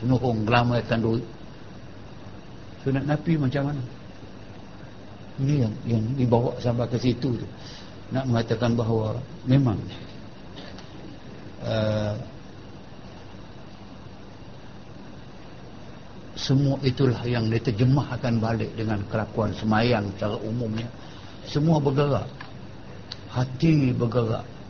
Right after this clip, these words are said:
niat. Mulut bergerak, lidah bergerak, tangan bergerak.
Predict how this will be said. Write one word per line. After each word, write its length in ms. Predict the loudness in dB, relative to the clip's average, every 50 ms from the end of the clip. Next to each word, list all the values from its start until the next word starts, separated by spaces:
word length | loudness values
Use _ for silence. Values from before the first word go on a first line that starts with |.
| -12 -10 -4 2
niat. 360 | 6 8 8 8 8 6 2 -4 -8 -10 -12 -12 -12 -12 -12 -12 -12 -12 -14 -14 -14 -14 -14 -12 -12 -12 -12 -14 -14 -12 -12 -10 -4 0 4
Mulut 320 | 4 6 6 6 4 4 2 0
bergerak, 560 | 0 4 6 6 6 6 6 4 0 -2 -6 -12 -14 -14 -14 -14 -14 -14 -14 -14 -14 -14 -14 -14 -14 -14 -14 -10 0 4
lidah 480 | 6 8 8 8 10 8 8 8 6 0 0
bergerak, 480 | 0 2 2 4 2 2 2 0 -2 -6 -10 -12 -14 -14 -14 -12 -10 -10 -10 -10 -10 -12 -12 -14 -10 2
tangan 560 | 6 8 10 10 12 12 12 10 10 8 6
bergerak. 400 | 4 4 4 4 4 4 2 0